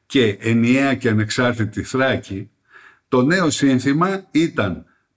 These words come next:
πλήρης εθνική και πολιτική ισοτιμία σε όλες τις εθνικές μειονότητες που ζουν στην Ελλάδα. Εξάλλου, από τον Αύγουστο του χίλια εννιακόσια τριάντα πέντε, το έβδομο Συνέδριο της Κομμουνιστικής Διεθνούς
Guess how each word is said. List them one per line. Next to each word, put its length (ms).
πλήρης 540
εθνική 540
και 160
πολιτική 640
ισοτιμία 960
σε 240
όλες 380
τις 440
εθνικές 920
μειονότητες 1000
που 200
ζουν 200
στην 220
Ελλάδα. 500
Εξάλλου, 760
από 280
τον 220
Αύγουστο 520
του 100
χίλια 220
εννιακόσια 480
τριάντα 400
πέντε, 540
το 140
έβδομο 440
Συνέδριο 580
της 140
Κομμουνιστικής 720
Διεθνούς 720